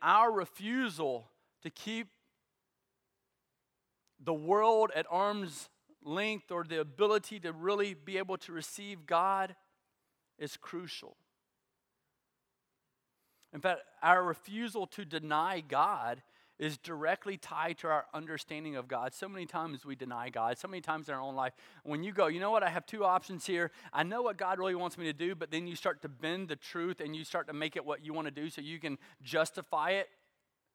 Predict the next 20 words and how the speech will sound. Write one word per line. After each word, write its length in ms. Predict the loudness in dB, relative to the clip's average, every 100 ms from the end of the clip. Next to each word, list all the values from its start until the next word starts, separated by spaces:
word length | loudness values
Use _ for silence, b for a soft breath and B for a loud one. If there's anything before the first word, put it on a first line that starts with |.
| _ _ _ -2
right? 180 | 0
Maybe 220 | 0 -6 -8
you've 140 | -4
done 160 | -2 0
that 160 | 0
before. 480 | -2 -6 -2 -2 -2 b b b
What 180 | -2
you're 120 | 0 -4
doing 300 | -4 -4 -6
is 120 | -4
you're 80 | -6
denying 480 | -2 0 0 0
God, 260 | 2 2 2
by 120 | -2
the 100 | -6
way. 160 | -12 -14 _ _ _ _ _ _ _ _ _ _ _ _ _
That's 180 | -4 -2
what 140 | -4 -6
you're 100 | -4
doing. 360 | -4 -6 -14